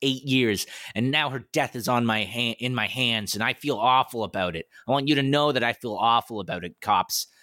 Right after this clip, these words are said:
I'm in this, I'm in this, I'm, I'm, I'm arrested right now in front of you guys, and, but I need blood, and I'm slowly,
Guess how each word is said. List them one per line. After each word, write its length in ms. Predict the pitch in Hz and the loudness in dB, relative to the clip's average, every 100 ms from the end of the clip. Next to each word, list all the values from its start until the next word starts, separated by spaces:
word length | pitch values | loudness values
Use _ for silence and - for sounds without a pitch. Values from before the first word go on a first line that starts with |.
| - - | -12 -6
I'm 120 | 131 | -2
in 140 | 160 | 0
this, 200 | 156 - - | 0 0 0
I'm 160 | 127 | 0
in 100 | 135 | 2
this, 200 | 139 - - | 2 0 -2
I'm, 140 | 123 - - | -4 -4 -6
I'm, 180 | 143 123 - - | -6 -6 -20 -10
I'm 120 | 131 165 | -2 0
arrested 500 | 160 180 - 151 117 | 2 0 0 -4 0
right 240 | 123 110 | 0 0
now 240 | 120 107 110 | -2 -2 -2
in 60 | |
front 260 | - 143 139 | -2 -2 0
of 80 | 117 | 0
you 120 | 113 | 0
guys, 380 | 104 98 92 - - - - | 0 0 -2 -6 -18 -20 -4
and, 220 | 123 127 - _ _ - | -2 -2 -6 _ _ -4
but 140 | 143 | 0
I 100 | 151 180 | 2 2
need 200 | 185 139 | -2 -2
blood, 400 | 165 175 139 - - - | 2 4 2 -2 -14 -8
and 140 | 139 - _ - 135 | -8 -8 _ -4 -2
I'm 140 | 185 | 0
slowly, 540 | - - 165 185 190 | 0 0 4 4 2